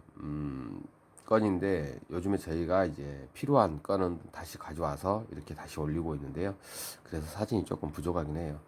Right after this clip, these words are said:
바이오스에서 부팅 순서를 바꾸고 이렇게, 어, 윈도우 십으로, 어, 설치를 하고 있고요.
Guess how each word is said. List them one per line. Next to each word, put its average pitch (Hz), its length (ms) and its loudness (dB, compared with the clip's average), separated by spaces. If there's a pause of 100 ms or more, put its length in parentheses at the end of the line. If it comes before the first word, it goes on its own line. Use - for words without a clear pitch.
(400)
바이오스에서 92 1080 4
부팅 95 280 -2
순서를 110 400 0
바꾸고 85 640 0
이렇게, 76 420 -6 (460)
어, 65 400 -6
윈도우 87 560 4
십으로, 101 420 0 (380)
어, - 60 -14 (400)
설치를 98 460 -4
하고 107 240 2
있고요. 78 340 -2